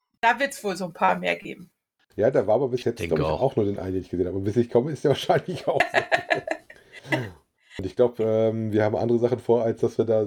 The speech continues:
Speaker 2: weil so viele Tage sind wir in Florida nicht unterwegs, äh, und dann nochmal ein ordentliches Stück zu fahren, weil man kann da sich schon ganz schön, äh, Strecken abreißen in
Speaker 1: Ja,
Speaker 2: dem Land.
Speaker 1: natürlich.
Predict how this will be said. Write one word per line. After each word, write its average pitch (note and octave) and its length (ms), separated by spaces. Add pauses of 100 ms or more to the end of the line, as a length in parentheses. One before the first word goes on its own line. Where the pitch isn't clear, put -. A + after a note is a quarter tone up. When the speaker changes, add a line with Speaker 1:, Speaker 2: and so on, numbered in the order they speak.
(120)
Speaker 2:
weil G2+ 140
so A2 100
viele A#2+ 200
Tage G#2 220
sind A#2+ 160
wir G2 60
in - 60
Florida F#2 240
nicht F#2 100
unterwegs, F#2 480
äh, - 40
und F#2+ 420
dann G#2+ 120
nochmal G#2+ 220
ein - 40
ordentliches G#2 200 (140)
Stück F#2+ 40
zu G2 60
fahren, F#2+ 260
weil G#2 200
man D3 240
kann C3 200
da C3+ 140
sich C3 140
schon B2+ 160
ganz - 200
schön, A#2 220 (400)
äh, G#2+ 300
Strecken G#2 500
abreißen E2 600 (200)
in F#3 60
Speaker 1:
Ja, F#3 100
Speaker 2:
dem - 100
Land. D#3+ 260
Speaker 1:
natürlich. - 260